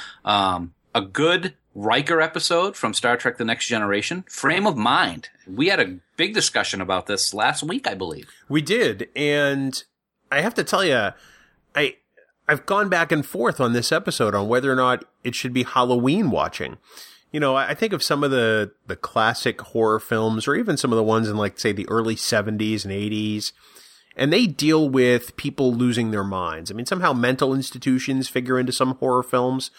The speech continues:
Speaker 1: Mm-hmm.
Speaker 2: rather prominently. And I think if I approach it from that aspect, it could fit.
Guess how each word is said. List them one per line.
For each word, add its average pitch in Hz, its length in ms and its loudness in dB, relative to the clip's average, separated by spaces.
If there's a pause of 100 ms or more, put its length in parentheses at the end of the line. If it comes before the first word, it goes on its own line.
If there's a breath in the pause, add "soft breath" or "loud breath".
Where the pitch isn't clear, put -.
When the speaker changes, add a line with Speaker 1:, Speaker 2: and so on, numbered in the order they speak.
Speaker 1:
Mm-hmm. 117 260 0
Speaker 2:
rather 131 240 4
prominently. 127 920 0 (400 loud breath)
And 139 100 0
I 156 60 4
think 294 160 0
if 294 100 -4
I 233 80 4
approach 151 380 2
it 127 100 -6
from 98 240 -2
that 101 260 -2
aspect, - 760 0 (360)
it - 220 -6
could 180 500 0
fit. - 600 -6